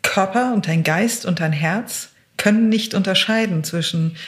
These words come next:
ich habe das real erlebt, es hat gerade stattgefunden, ich war gerade in der Bäckerei, oder repetiere ich das, ja, wiederhole ich das immer wieder in meinem Kopf.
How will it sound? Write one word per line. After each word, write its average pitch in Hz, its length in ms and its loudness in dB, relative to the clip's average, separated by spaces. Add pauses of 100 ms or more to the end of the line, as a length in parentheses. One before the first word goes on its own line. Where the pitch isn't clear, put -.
(140)
ich - 160 -4
habe 175 180 2
das 170 180 -2
real 160 360 2
erlebt, 214 280 0
es - 140 -2
hat - 120 -2
gerade 165 220 0
stattgefunden, 170 500 -2
ich 147 120 -4
war 170 220 2
gerade 170 280 2
in 156 120 2
der 151 100 2
Bäckerei, 160 640 -6 (360)
oder 233 320 4
repetiere 220 560 0
ich - 200 -2
das, 160 440 -4 (680)
ja, 180 180 2
wiederhole 202 400 2
ich - 100 -2
das - 240 0
immer 277 460 4
wieder 220 360 4
in 196 140 2
meinem 180 300 2
Kopf. - 440 -4